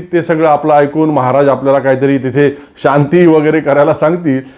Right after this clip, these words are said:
आणि मग भरपूर द्रव्य आपल्या वाट्याला येईल, परंतु महाराजच ते आपले. त्यांनी त्या ब्राह्मण पुरोहितांना स्पष्टपणे खडसावलं की "जे या क्षेत्रातील तज्ज्ञ आहेत ते सांगतील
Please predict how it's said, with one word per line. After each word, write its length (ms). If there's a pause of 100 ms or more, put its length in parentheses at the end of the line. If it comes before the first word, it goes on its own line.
(140)
आणि 200
मग 300
भरपूर 440
द्रव्य 580
आपल्या 260
वाट्याला 400
येईल, 180 (640)
परंतु 280
महाराजच 600
ते 40
आपले. 320 (560)
त्यांनी 240
त्या 160
ब्राह्मण 460
पुरोहितांना 540
स्पष्टपणे 600 (120)
खडसावलं 540 (480)
की 80
"जे 400
या 100
क्षेत्रातील 760
तज्ज्ञ 320
आहेत 440 (400)
ते 160
सांगतील 500